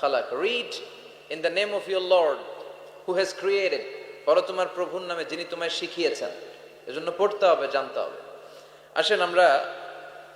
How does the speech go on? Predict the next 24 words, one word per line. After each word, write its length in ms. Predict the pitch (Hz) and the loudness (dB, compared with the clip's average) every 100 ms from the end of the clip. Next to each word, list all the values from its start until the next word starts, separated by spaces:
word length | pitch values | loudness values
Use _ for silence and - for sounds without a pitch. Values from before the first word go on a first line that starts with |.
| - - - - - - | -20 -20 -20 -20 -20 -4
সরাসরি 480 | - 190 202 214 202 | 4 6 6 4 4
মহাবিশ্বের 640 | 185 185 202 190 202 175 | 4 4 4 2 0 2
মহাবিস্ময় 540 | 170 170 170 170 185 | 4 2 2 0 2
মহাগ্রন্থ 520 | 165 160 165 160 160 175 | 2 2 0 0 0 2
আল 100 | 156 | 2
কোরআন 220 | 160 160 170 | 4 2 2
থেকে 240 | 180 165 | -4 -4
শুনি। 380 | - 156 160 214 - - - - | -4 -6 -6 -6 -8 -16 -12 -4
উদ্দেশ্য 400 | 180 220 - 208 | 0 4 4 4
হচ্ছে 340 | 202 - 196 | -2 0 0
যে 80 | 170 | 2
আমরা 240 | 151 151 | 2 2
নিজেদেরকে 420 | 156 156 160 160 160 | 0 0 0 2 4
আলোকিত 460 | 156 165 165 151 - | 4 2 -2 -6 -6
করব, 280 | 131 107 110 | -6 -6 -6
we 60 | 160 | -4
enlighten 560 | 156 156 165 165 165 | -4 0 2 2 0
ourselves, 840 | 151 131 120 139 - - - - - | -2 -4 -4 -6 -6 -10 -16 -18 -14
ভিতরটাকে 460 | 160 175 170 151 143 | -8 -6 -2 0 2
আলোকিত 400 | 139 143 151 139 | 0 -2 -6 -6
করব, 220 | 131 113 | -6 -2
আলোকিত 380 | 120 160 160 - | 2 2 0 -4
মানুষ 440 | 160 143 165 - - | -4 -4 -4 -6 -6
হব, 240 | 117 - | -6 -10